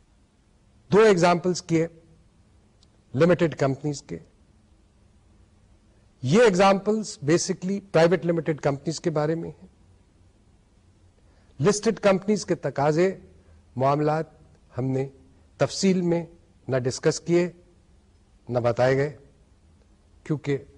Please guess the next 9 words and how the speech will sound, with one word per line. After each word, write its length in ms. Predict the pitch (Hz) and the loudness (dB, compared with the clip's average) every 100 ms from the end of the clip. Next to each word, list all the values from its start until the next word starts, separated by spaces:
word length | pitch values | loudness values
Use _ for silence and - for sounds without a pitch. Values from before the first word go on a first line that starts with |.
| _ 113 | _ -6
وہ 180 | 127 | -2
ذرا 240 | 139 127 117 - _ _ _ _ _ | 0 0 -2 -8 _ _ _ _ _
زیادہ 380 | 110 131 123 113 - - | -2 0 0 -4 -8 -16
ڈیپتھ 400 | 110 160 160 - | -4 -2 -2 -4
میں 80 | 139 | -6
جانے 280 | 113 107 104 | -4 -6 -8
کی 140 | - | -12
بات 340 | 87 78 - | -14 -14 -16
ہے۔ 60 | - | -20